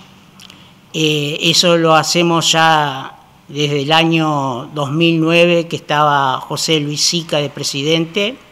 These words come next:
Después, este, acá adentro lo que se trabaja, este, a partir de, de este año son las manualidades, este, el tejido en lana rústica,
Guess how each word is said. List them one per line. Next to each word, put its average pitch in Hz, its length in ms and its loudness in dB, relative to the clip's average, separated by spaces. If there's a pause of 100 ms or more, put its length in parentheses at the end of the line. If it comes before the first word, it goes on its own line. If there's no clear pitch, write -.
(240)
Después, - 840 2
este, 143 1200 -2 (180)
acá 156 320 0
adentro 185 440 2
lo 175 120 0
que 156 80 -8
se 156 160 -4
trabaja, 214 880 0 (260)
este, 147 1040 -2 (220)
a 147 160 -8
partir 165 400 -2
de, 143 640 0 (580)
de 147 160 -2
este 156 300 2
año 190 420 4
son 180 240 2
las 151 140 0
manualidades, 160 1120 0 (420)
este, 147 960 -2
el 147 100 -6
tejido 175 440 4
en 160 80 0
lana 156 280 -2
rústica, 196 840 -2